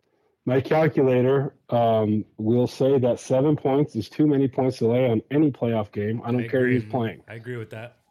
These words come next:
Speaker 1: Um, yeah, so you got two, uh, two teams with the same record. Um, you'd say the Niners are,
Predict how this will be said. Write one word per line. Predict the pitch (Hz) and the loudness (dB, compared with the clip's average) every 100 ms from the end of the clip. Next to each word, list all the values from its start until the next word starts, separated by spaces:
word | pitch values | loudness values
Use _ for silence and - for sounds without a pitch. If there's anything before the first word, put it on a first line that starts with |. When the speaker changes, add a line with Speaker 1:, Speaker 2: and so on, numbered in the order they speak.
| _ - | _ -2
Speaker 1:
Um, | 131 131 127 127 120 117 104 - _ _ - - - | 2 2 2 4 4 2 -2 -10 _ _ -16 -6 2
yeah, | 139 135 120 104 | 4 4 2 0
so | 98 - 135 | -2 0 2
you | 139 156 | 4 2
got | 139 | 2
two, | - 180 175 151 | 2 2 4 2
uh, | 147 139 | 2 0
two | - 196 | 0 0
teams | - 180 | 2 2
with | 175 | 2
the | 135 | 0
same | - 160 143 | 0 2 4
record. | 139 180 180 - _ | 2 0 -2 -4 _
Um, | 127 123 120 117 117 - _ _ - | 0 2 2 2 0 -4 _ _ -4
you'd | 139 135 | 0 0
say | - | 2
the | 143 | 4
Niners | 135 131 139 131 | 4 2 2 2
are, | 135 120 | 0 0